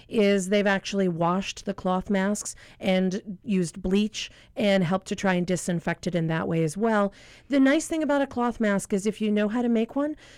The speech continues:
you can make a whole bunch of them and you don't have to wear the same one day after day. You can wash it, you can put it in the dryer on high heat, and that can also help you. So if you are doing something like that, just be extremely careful. Consider that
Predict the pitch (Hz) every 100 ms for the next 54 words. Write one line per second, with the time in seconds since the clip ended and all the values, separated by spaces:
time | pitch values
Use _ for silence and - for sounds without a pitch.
0 | - 247 262 247 247 254 240 247 262 285
1 | 254 208 185 202 220 202 208 220 208 214
2 | 208 - 202 196 196 196 190 190 - 196
3 | 247 247 - - - - 202 196 190 180
4 | 160 185 185 202 220 220 202 - 156 175
5 | 180 175 170 170 196 185 185 180 165 165
6 | 170 160 226 220 - - - - 175 170
7 | - 180 160 156 - 147 - 143 - 165
8 | 180 - 220 - - - - - 277 262
9 | 302 311 302 240 262 247 - 220 214 196
10 | 175 165 180 190 330 - 233 214 214 -
11 | 294 233 180 - 185 190 175 - - _
12 | 269 262 269 269 254 208 202 196